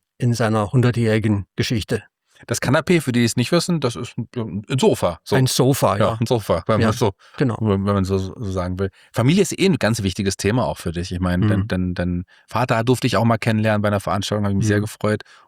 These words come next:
Speaker 2: Und natürlich auch, steht auch öfters mal Familie mit dir auf der Bühne. Also das
Speaker 1: Ja.
Speaker 2: ist schon sowieso ein, ein wichtiges Thema. Du wirst jetzt auch in nicht allzu ferner Zukunft ja deinen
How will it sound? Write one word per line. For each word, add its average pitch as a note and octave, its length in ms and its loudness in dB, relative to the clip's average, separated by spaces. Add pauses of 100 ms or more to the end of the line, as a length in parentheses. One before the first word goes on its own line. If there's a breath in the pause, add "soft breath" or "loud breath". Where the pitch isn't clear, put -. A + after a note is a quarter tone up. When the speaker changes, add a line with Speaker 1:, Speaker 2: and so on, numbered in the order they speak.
Speaker 2:
Und G#2 300 0
natürlich G#2+ 420 0
auch, F#2+ 300 0
steht A#2+ 260 -2
auch - 180 0
öfters - 280 0
mal B2+ 100 2
Familie C3+ 320 2
mit C3 140 2
dir A#2 100 4
auf F#2 120 -2
der G#2+ 100 2
Bühne. G2 320 2
Also F#2 180 -2
das A2+ 160 2
Speaker 1:
Ja. G#2+ 60 -8
Speaker 2:
ist G2+ 80 -6
schon G#2+ 180 -2
sowieso G#2 300 -2
ein, G#2+ 60 -4 (300 loud breath)
ein F#2+ 80 0
wichtiges F#2 380 -2
Thema. F#2 380 -4 (640 soft breath)
Du C#3+ 300 0
wirst G#3 180 2
jetzt G3 180 0
auch D3+ 280 2
in C#3 160 0
nicht B2+ 180 -2
allzu A2 220 -2
ferner A2+ 220 -2
Zukunft - 380 -4
ja A2 140 2
deinen G2+ 400 -2